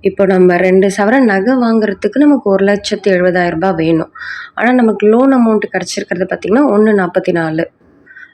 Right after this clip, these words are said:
நம்ம கையிலேருந்து பார்த்தீங்கன்னா அப்ராக்சிமேட்டா ஒரு இருபத்தாறாயிரம் போடுற மாதிரி இருக்கும் நகை வாங்குறதுக்கு. So, வந்து இதுல வந்து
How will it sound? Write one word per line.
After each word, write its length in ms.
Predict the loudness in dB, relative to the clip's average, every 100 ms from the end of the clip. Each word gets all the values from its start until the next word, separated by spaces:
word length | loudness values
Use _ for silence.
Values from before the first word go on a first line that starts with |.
| _ _
நம்ம 300 | 0 2 2
கையிலேருந்து 520 | 2 2 2 4 2 0
பார்த்தீங்கன்னா 460 | -4 -4 -2 -2
அப்ராக்சிமேட்டா 840 | -2 -4 -4 -4 -4 -6 -2 -2 0
ஒரு 180 | -2
இருபத்தாறாயிரம் 920 | 0 0 -2 -2 -4 -2 -4 -2 -4 -2
போடுற 260 | 0 0 0
மாதிரி 340 | -2 -2 -2
இருக்கும் 340 | -2 -4 -6 -6
நகை 220 | -4 -4
வாங்குறதுக்கு. 680 | -4 -6 -6 -8 -10 -10 -8 -8 -10 _ _ _ _ _ _ _ -20 _ _ _ _ -20 -20 -18
So, 240 | -8 0 2
வந்து 200 | 4 4
இதுல 260 | 4 4
வந்து 220 | 4 2